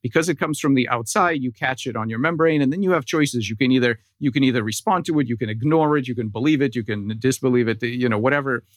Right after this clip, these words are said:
It's very clear that these are two different individuals talking to each other. Now, evolution figured out a really cool trick to do something different. That cool trick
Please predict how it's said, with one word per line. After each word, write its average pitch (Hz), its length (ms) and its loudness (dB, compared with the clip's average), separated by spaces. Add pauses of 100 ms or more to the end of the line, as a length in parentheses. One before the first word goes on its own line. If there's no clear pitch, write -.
(140)
It's - 100 -6
very 202 180 4
clear 165 360 2
that 127 140 -2
these 131 180 -2
are 120 40 -2
two 151 240 -2
different 147 540 -2
individuals 127 640 0
talking 117 420 -2
to 113 140 -6
each 110 240 -8
other. 113 280 -8 (460)
Now, 117 220 4
evolution 185 480 2
figured 147 260 2
out 135 140 2
a 123 40 0
really 143 340 -2
cool 131 320 0
trick 135 380 -2
to 120 60 -12
do 127 120 -2
something 113 400 -2
different. 117 340 -4
That 131 180 -2
cool 151 200 -2
trick 139 320 0